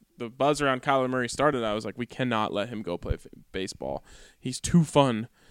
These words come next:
to watch playing football." Anyways, it goes on, "I know we will miss seeing him revolutionize the N F L, but he won't have to, we won't have to play against, uh, play against him either. Teasing over. Sorry, R K.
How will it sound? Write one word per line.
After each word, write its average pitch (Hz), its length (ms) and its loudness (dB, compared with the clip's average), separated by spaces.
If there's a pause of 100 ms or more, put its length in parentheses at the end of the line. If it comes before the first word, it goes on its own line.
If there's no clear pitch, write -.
(200)
to - 80 -6
watch 123 260 4
playing 104 200 -4
football." - 340 -6 (1200)
Anyways, 202 360 10
it - 20 0
goes 196 180 10
on, 180 160 8
"I 180 60 8
know 190 180 10
we 247 120 10
will 240 80 12
miss 196 240 6
seeing 180 200 4
him 160 140 4
revolutionize 160 640 6
the 143 100 4
N 135 120 4
F 131 100 0
L, 135 180 6
but 131 180 4
he 151 100 0
won't 156 320 6
have 156 160 4
to, 135 100 -8 (160)
we 151 100 0
won't 170 180 8
have 170 100 4
to - 60 -18
play 247 280 8
against, 139 400 -2 (380)
uh, 120 300 0 (340)
play 190 160 4
against 127 280 -2
him 123 120 -4
either. 170 200 -6 (360)
Teasing 190 280 2
over. 135 220 4
Sorry, 127 300 4
R 101 80 0
K. - 160 -12